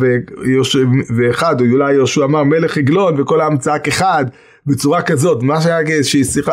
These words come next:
אה, ש-, שירה אינטראקטיבית של, אה, עם ישראל, אה, כולו. אה, אבל כשאנחנו מסתכלים בפרק י"ג, בפרק הבא,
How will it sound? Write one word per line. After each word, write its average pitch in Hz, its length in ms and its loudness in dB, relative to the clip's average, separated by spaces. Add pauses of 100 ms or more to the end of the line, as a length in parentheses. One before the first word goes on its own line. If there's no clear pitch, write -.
אה, 139 160 0
ש-, - 220 -2 (240)
שירה 160 300 0
אינטראקטיבית 170 800 0 (1500)
של, 165 280 -2
אה, 139 540 2
עם 165 100 2
ישראל, 151 460 2
אה, 135 280 2
כולו. 123 480 0 (800)
אה, 120 300 0
אבל 117 140 2
כשאנחנו 147 380 -2
מסתכלים 190 420 0
בפרק 165 440 0
י"ג, 139 280 2 (320)
בפרק 160 440 -2
הבא, 175 320 0